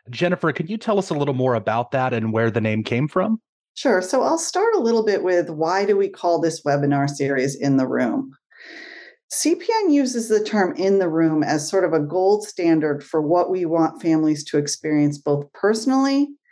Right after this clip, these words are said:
Speaker 2: and in their interactions with their child's providers.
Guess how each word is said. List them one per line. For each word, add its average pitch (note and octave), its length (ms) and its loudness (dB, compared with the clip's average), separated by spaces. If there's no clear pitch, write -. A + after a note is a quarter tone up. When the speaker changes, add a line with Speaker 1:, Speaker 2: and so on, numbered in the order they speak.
Speaker 2:
and G#3+ 180 2
in G#3+ 140 2
their F#3 280 -2
interactions D#3+ 720 0
with D#3+ 160 0
their D#3 160 4
child's C#3 460 -2
providers. A#2+ 800 -2